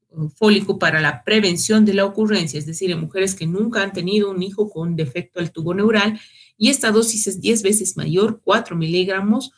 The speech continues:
para la prevención de la recurrencia. Se recomienda que toda mujer en edad fértil,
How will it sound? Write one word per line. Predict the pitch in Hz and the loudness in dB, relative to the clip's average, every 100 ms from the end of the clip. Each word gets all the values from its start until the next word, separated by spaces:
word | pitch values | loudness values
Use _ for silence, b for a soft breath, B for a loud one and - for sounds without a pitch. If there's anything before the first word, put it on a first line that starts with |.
| b _ | b _
para | 185 170 | -2 -2
la | 160 | -2
prevención | 147 151 147 175 202 | -2 -2 0 -2 0
de | 196 | 0
la | 190 | -2
recurrencia. | 190 196 226 226 214 175 - - _ _ _ _ - | -4 -6 -6 0 0 0 -4 -12 _ _ _ _ -2
Se | 190 | 2
recomienda | 190 190 190 220 240 214 185 | 4 4 4 6 6 4 2
que | 160 | 0
toda | - 233 269 202 | 0 2 4 2
mujer | 180 165 - 208 | 0 -2 0 2
en | 185 | 2
edad | 160 170 190 - | 0 0 -4 -6
fértil, | - 262 240 - 170 170 160 | 0 0 0 -4 -4 -4 -6